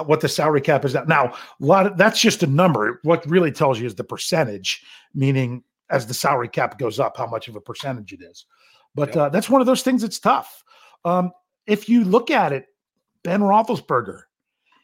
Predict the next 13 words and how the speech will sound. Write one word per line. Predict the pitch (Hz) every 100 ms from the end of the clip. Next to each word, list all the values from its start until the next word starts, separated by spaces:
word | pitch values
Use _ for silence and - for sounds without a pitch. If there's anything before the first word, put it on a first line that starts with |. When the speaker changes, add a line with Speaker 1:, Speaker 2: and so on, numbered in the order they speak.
| _
Speaker 1:
he | 151
won | 131 135 131 110
one | 120 160 180
Super | - 190 180
Bowl | 151 170 180
on | 170
his | 127
rookie | 175 190
contract. | - 190 190 190 196 214 - _ _ _
His | 139 -
other | 139 165 190
Super | 185 185
Bowl | 151 175 185 208 208